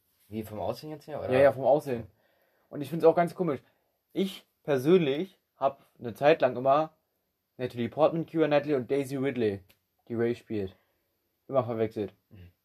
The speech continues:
Speaker 2: Weil für mich sahen die eine Weile lang gleich aus, weil die auch irgendwie alle was mit Star Wars zu tun hatten. Aber das ist mittlerweile
Speaker 1: Wollen wir einfach jetzt mal einmal Watson machen? Ja, mal Emma Watson jetzt machen. Oh,
Speaker 2: Da
Speaker 1: da fallen
Speaker 2: fallen
Speaker 1: mir,
Speaker 2: mir, <laughs> ja,
Speaker 1: da
Speaker 2: ne.
Speaker 1: sind auch wieder,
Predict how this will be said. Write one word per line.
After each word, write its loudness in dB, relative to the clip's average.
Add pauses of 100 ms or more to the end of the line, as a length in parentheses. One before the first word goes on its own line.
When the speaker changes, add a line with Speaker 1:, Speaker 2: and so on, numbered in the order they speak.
(300)
Speaker 2:
Weil -12
für -10
mich -6
sahen 2
die -2
eine -4
Weile 4
lang -2
gleich -2
aus, -14
weil 2
die 4
auch 2
irgendwie -2
alle 6
was 4
mit -12
Star 0
Wars -4
zu -12
tun -10
hatten. -6 (1040)
Aber -10
das -12
ist -12
mittlerweile -8 (320)
Speaker 1:
Wollen -8
wir 0
einfach -4
jetzt -16
mal -8
einmal -6
Watson -12
machen? -18
Ja, -20
mal -20
Emma -20
Watson -20
jetzt -20
machen. -20
Oh, -20 (640)
Speaker 2:
Da -20
Speaker 1:
da -8
fallen 0
Speaker 2:
fallen -20 (160)
Speaker 1:
mir, -
Speaker 2:
mir, -6
<laughs> 2
ja, 10
Speaker 1:
da 2
Speaker 2:
ne. 2
Speaker 1:
sind -2
auch -2
wieder, 0